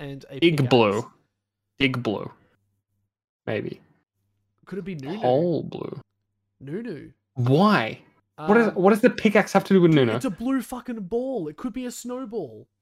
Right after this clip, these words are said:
Speaker 2: But I think it's, that's just the color blue.
Speaker 1: I don't know. And a pickaxe
Speaker 2: That's
Speaker 1: could be he's
Speaker 2: blue
Speaker 1: a mountain
Speaker 2: axe.
Speaker 1: climber, 'cause that's what Willump is. No, Nunu is. I back it. I back it.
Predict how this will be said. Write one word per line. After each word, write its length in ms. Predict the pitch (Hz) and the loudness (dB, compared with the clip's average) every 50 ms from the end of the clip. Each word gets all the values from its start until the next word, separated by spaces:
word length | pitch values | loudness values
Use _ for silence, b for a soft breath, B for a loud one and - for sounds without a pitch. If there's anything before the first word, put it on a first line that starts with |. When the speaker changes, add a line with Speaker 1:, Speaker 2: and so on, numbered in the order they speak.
| _ _ _ _ _ _ _ | _ _ _ _ _ _ _
Speaker 2:
But 180 | - - 131 131 | -6 -4 -2 2
I 180 | 160 170 156 | 4 4 2
think 200 | 143 - 185 208 | 4 2 4 4
it's, 140 | 240 240 - | 4 4 2
that's 300 | 233 214 196 - - - | 4 4 4 4 2 -2
just 160 | - 170 - - | -6 -4 0 0
the 60 | 151 | 0
color 320 | - - - 139 127 117 | 0 2 4 4 4 4
blue. 400 | 104 95 - 113 110 104 107 - - _ _ _ _ _ _ _ _ _ _ _ _ | 2 0 -2 -2 -2 -2 -4 -6 -10 _ _ _ _ _ _ _ _ _ _ _ _
Speaker 1:
I 100 | - - | -20 -20
don't 140 | - 117 127 | -20 -20 -20
know. 380 | 139 139 143 139 135 127 123 127 123 _ _ - | -20 -20 -20 -20 -20 -20 -20 -20 -20 _ _ -20
And 100 | 165 156 | -18 -18
a 40 | |
pickaxe 340 | 147 - 165 160 165 151 143 170 | -16 -16 -14 -14 -12 -10 -10 -10
Speaker 2:
That's 60 | 160 - | -10 -10
Speaker 1:
could 80 | 139 - | -12 -12
be 220 | 151 151 147 139 | -10 -10 -10 -10
he's 80 | 143 135 | -6 -2
Speaker 2:
blue 160 | 123 143 143 | -2 0 0
Speaker 1:
a 20 | |
mountain 260 | 127 - - - 143 143 | 0 -2 -4 -8 -12 -14
Speaker 2:
axe. 80 | - - | -16 -16
Speaker 1:
climber, 340 | 139 131 120 117 117 117 117 | -16 -16 -16 -18 -20 -20 -20
'cause 160 | _ 131 123 | _ -20 -20
that's 160 | 131 127 - | -20 -20 -18
what 240 | - 139 135 123 113 _ _ _ _ _ _ _ 143 | -16 -16 -14 -16 -16 _ _ _ _ _ _ _ -18
Willump 320 | 139 147 156 147 131 123 - - | -16 -14 -14 -14 -16 -20 -20 -20
is. 380 | 95 - - 131 _ _ _ _ _ _ | -20 -20 -20 -20 _ _ _ _ _ _
No, 140 | 131 131 127 | -20 -20 -18
Nunu 260 | 131 139 147 143 127 117 | -16 -16 -16 -14 -14 -16
is. 220 | 110 113 _ _ _ _ _ _ _ _ _ _ _ _ _ _ _ _ _ _ _ _ _ | -18 -20 _ _ _ _ _ _ _ _ _ _ _ _ _ _ _ _ _ _ _ _ _
I 60 | 127 | -18
back 220 | 143 135 - - | -16 -16 -16 -16
it. 160 | 123 110 - _ _ _ _ _ _ _ | -18 -20 -20 _ _ _ _ _ _ _
I 80 | 135 131 | -20 -20
back 240 | 135 127 - - | -18 -20 -18 -18
it. 120 | 117 - | -20 -20